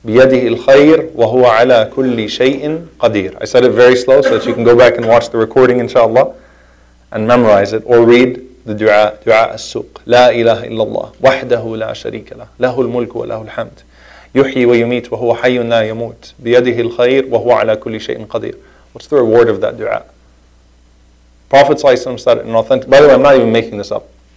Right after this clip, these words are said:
Hadith sahih. Uh, this isn't some weird hadith. This is an authentic hadith. The Prophet sallallahu alaihi wasallam says, "Whoever says that dua when he enters into the souq, كتب له ألف، ألف حسنة."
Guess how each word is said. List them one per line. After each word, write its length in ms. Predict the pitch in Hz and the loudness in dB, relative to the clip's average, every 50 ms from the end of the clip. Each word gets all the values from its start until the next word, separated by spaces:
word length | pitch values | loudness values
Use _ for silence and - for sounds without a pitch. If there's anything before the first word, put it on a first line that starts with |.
| _ _ _ _ | _ _ _ _
Hadith 460 | - - - - 123 151 151 151 - | -8 -4 -2 0 2 2 2 0 0
sahih. 360 | - 110 - - 107 95 90 - - _ _ _ _ _ | -4 -4 -4 -4 -6 -8 -8 -12 -20 _ _ _ _ _
Uh, 140 | - - 113 | -16 -16 -10
this 200 | - 127 123 117 | -6 -6 -4 -2
isn't 240 | 139 135 139 139 127 | -2 -2 -2 -4 -6
some 380 | - - 127 123 120 117 110 110 | -4 -4 -4 -2 -4 -8 -6 -2
weird 220 | 120 127 135 139 | 2 2 2 2
hadith. 460 | 135 - 127 113 113 - - - - - _ _ _ _ _ _ _ _ _ _ _ _ - 139 | 2 -2 -2 -2 -2 -4 -6 -10 -20 -20 _ _ _ _ _ _ _ _ _ _ _ _ -14 -12
This 140 | 131 - | -6 -4
is 120 | 165 151 143 | -4 -4 -2
an 80 | 147 | 0
authentic 580 | 131 123 117 - - 170 180 175 175 - 175 180 | -2 -2 -2 -2 -4 -4 -4 -2 -2 -4 -6 -6
hadith. 420 | - - 127 123 131 143 135 - | -6 -6 -2 -2 -2 -2 -4 -8
The 80 | - 117 | -12 -6
Prophet 340 | - - 147 147 147 147 147 | 0 2 2 2 2 -2 -8
sallallahu 180 | - - 127 | -6 -6 -6
alaihi 140 | 123 120 - | -6 -6 -6
wasallam 180 | 135 131 123 117 | -8 -10 -8 -4
says, 200 | - 131 120 117 | -2 -2 -2 -2
"Whoever 420 | 113 123 127 143 156 156 175 160 | -4 -2 2 2 2 2 2 -2
says 380 | 127 - - - 151 156 143 123 | -2 0 2 2 2 2 2 2
that 180 | 123 113 107 | 0 0 0
dua 420 | 92 110 110 104 110 110 104 - - _ | 0 0 0 2 2 0 -2 -4 -8 _
when 140 | - 110 104 | -12 -12 -12
he 100 | 110 117 | -10 -8
enters 400 | 120 135 139 135 - 131 117 - | -6 -6 -6 -4 -4 -6 -6 -6
into 260 | 131 135 135 131 135 | -6 -8 -8 -8 -8
the 100 | 117 120 | -8 -8
souq, 420 | 117 - 147 151 160 156 - - _ _ _ _ _ _ _ _ | -6 -4 -4 -4 -4 -4 -10 -20 _ _ _ _ _ _ _ _
كتب 320 | - 175 170 175 - 143 123 | 0 0 0 0 0 0 2
له 500 | 131 127 135 147 151 151 175 165 - - - | 4 4 4 4 2 0 -2 -4 -6 -6 -2
ألف، 560 | - 170 185 202 196 - - - - - - _ _ _ - | 2 4 4 4 2 -2 -8 -14 -18 -20 -20 _ _ _ 2
ألف 500 | 170 180 202 190 - - - - - - | 4 4 4 4 2 -4 -6 -10 -16 -20
حسنة." 500 | - - - - - - - 101 95 - | -14 -8 -6 -6 -4 -4 -4 -6 -6 -8